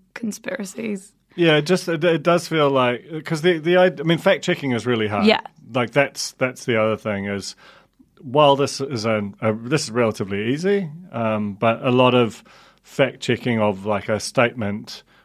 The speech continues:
Speaker 2: requires, it's a really difficult professional skill. Most things are complicated. The extra layer of, has the thing that I'm seeing been kind of expertly machine created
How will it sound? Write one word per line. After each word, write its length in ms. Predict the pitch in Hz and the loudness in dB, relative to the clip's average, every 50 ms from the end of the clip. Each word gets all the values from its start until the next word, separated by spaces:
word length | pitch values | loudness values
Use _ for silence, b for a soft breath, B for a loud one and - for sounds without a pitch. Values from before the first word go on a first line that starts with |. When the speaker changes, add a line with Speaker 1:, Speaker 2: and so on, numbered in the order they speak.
| b b | b b
Speaker 2:
requires, 760 | - 113 - - 131 120 113 113 110 110 107 95 - - - - - _ _ - - - - | -6 -6 0 2 6 6 6 6 6 4 2 0 -2 -8 -12 -16 -20 _ _ -20 -20 -18 -14
it's 140 | 147 - - | -10 -6 -4
a 40 | 160 | 0
really 340 | 131 127 123 117 117 110 107 - - - _ | 2 2 4 4 2 0 -2 -8 -18 -20 _
difficult 380 | - 131 113 104 113 117 110 - | -4 -4 -2 -2 -2 -4 -2 0
professional 600 | 117 110 - 117 104 - - 113 110 104 104 104 | -2 0 0 0 -2 -2 -2 -2 0 0 0 -2
skill. 360 | - - - 147 143 139 135 | -4 -4 0 4 6 6 6
Most 260 | 127 117 110 107 - - | 6 4 2 2 0 -2
things 240 | 120 113 104 92 | -2 -2 -2 -2
are 40 | 95 | -4
complicated. 920 | - - 127 113 104 117 110 - - 113 107 107 104 104 104 104 104 98 - B B B B B B B B B - | -2 -2 0 0 0 -2 -4 -2 0 2 2 2 2 2 0 0 -2 -4 -6 B B B B B B B B B -8
The 160 | 123 113 135 | -2 2 2
extra 480 | 143 - 170 165 147 - - 165 165 143 | 2 4 2 0 -2 -2 -2 0 2 4
layer 420 | 131 127 127 131 131 127 123 120 | 4 6 6 6 6 4 4 4
of, 360 | 117 113 110 110 101 - - _ b b b b b b _ _ - | 4 4 4 2 0 -2 -8 _ b b b b b b _ _ -14
has 460 | 131 104 98 131 139 139 127 123 - - | -10 -2 2 4 4 4 2 0 -2 -4
the 120 | - 123 | -6 -6
thing 340 | - - - 131 123 120 117 | -4 -2 0 0 2 2 0
that 140 | 117 110 113 | 0 0 2
I'm 260 | 113 110 110 107 107 | 2 2 2 0 -2
seeing 680 | - - 131 123 117 113 110 104 104 98 101 104 101 - B B B B B B B B _ | 0 2 4 4 6 6 4 4 2 0 0 -2 -4 -6 B B B B B B B B _
been 280 | - 120 113 110 110 110 | 0 2 2 2 2 0
kind 280 | - - 117 113 110 110 | 0 0 0 2 2 0
of 160 | 107 104 - _ _ - | -2 -4 -6 _ _ -6
expertly 640 | - 127 - - - - 120 120 123 123 110 110 107 | -6 -6 -6 -6 -4 -2 -2 0 0 2 0 2 2
machine 580 | 104 107 110 107 - - 120 113 110 110 107 101 | 2 2 0 0 0 2 2 2 2 2 0 -2
created 920 | - - 110 107 107 107 107 110 107 - - 110 101 98 104 104 95 - | -2 0 0 2 4 4 4 2 0 0 0 0 0 0 0 -4 -6 -8